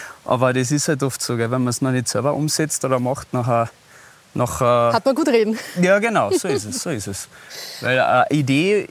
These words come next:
Speaker 1: ist schnell im Kopf, aber die muss man zuerst mal auf den Boden bringen, sag ich immer. Ja.
Speaker 2: Aber jetzt stapfen wir hier über
Speaker 1: Ja.
Speaker 2: die heute in den Ausläufen des Sommers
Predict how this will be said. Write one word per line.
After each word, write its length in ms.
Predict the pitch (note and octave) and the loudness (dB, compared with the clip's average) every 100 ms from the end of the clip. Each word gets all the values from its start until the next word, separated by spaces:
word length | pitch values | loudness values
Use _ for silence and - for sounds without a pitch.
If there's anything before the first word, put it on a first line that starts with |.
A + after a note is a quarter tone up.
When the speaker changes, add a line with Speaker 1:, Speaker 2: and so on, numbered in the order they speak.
| - | -4
Speaker 1:
ist 200 | E3 - | -4 0
schnell 200 | D#3 E3+ | 0 2
im 120 | F#3 | 0
Kopf, 300 | - F#3+ - | -2 -4 -4
aber 100 | F3+ | -2
die 80 | F3 | 0
muss 200 | F3 F3 | 0 0
man 140 | F3+ | 0
zuerst 220 | D#3 D#3 - | 0 0 0
mal 80 | |
auf 60 | C#3 | -2
den 100 | D#3+ | -2
Boden 260 | B2 B2+ A#2 | 0 0 0
bringen, 280 | G#2+ G#2+ G2 | -2 -2 -2
sag 200 | - G2 | -2 -4
ich 80 | F#2+ | -2
immer. 220 | F#2+ F#2 - | -4 -6 -2
Ja. 160 | D3 A#2+ | 0 2
Speaker 2:
Aber 120 | G3+ | 2
jetzt 160 | A3 - | 0 2
stapfen 380 | - G3 - A#3 | 2 0 0 0
wir 80 | C4 | 2
hier 260 | G#3+ B3+ | 2 2
über 200 | A#3 A3 | 2 2
Speaker 1:
Ja. 160 | A3+ A3 | 2 2
Speaker 2:
die 360 | A#3 A#3 A3 G#3+ | 2 2 2 2
heute 360 | G#3 G3+ G#3+ C#4 | 0 0 2 4
in 380 | C4 C4+ A#3 G#3 | 4 2 0 -2
den 100 | F#3 | 0
Ausläufen 540 | E3 G3+ G#3 F#3 G#3 | -2 0 0 0 0
des 140 | G#3+ - | 0 0
Sommers 400 | F#3 G3+ A3+ | 2 2 0